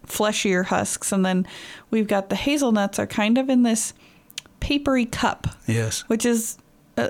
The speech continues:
Speaker 1: almost similar to, like, an acorn cap. It looks really papery, but if you start to try prying that thing open, it's harder than it looks.
Speaker 2: It is.
Speaker 1: Uh, and it's the same, in my experience, if you've harvested them ripe, to lay 'em in a drying rack, and as they dry, they'll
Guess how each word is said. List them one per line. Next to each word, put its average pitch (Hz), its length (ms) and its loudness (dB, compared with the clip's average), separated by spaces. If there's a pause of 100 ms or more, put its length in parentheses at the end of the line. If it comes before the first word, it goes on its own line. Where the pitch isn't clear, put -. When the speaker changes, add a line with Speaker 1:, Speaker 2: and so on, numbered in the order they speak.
Speaker 1:
almost 277 440 4
similar 226 340 2
to, 208 40 2
like, 202 200 0
an 196 100 0
acorn 202 460 2
cap. - 360 -2 (320)
It - 160 0
looks - 380 -2
really 196 240 2
papery, 214 480 -2
but 190 140 0
if 202 140 -2
you 247 80 4
start 277 300 0
to - 80 -14
try 254 260 2
prying 240 480 2
that 226 180 0
thing 214 180 2
open, 214 280 0
it's 214 160 -2
harder 220 360 0
than 202 180 2
it - 120 -4
looks. - 320 -2
Speaker 2:
It 123 140 2
is. 131 380 2 (100)
Speaker 1:
Uh, 220 300 2
and 226 160 2
it's 226 180 -2
the 226 60 -2
same, 220 480 2
in 214 140 2
my 220 180 2
experience, 196 720 0 (760)
if - 80 -2
you've 233 160 4
harvested 196 520 0
them 190 180 4
ripe, 180 320 0 (300)
to - 100 -2
lay 202 220 4
'em 190 100 4
in 185 60 2
a 185 80 2
drying 175 340 2
rack, 175 240 2
and 180 80 2
as 175 200 0
they 180 120 0
dry, 175 220 2
they'll 170 260 -2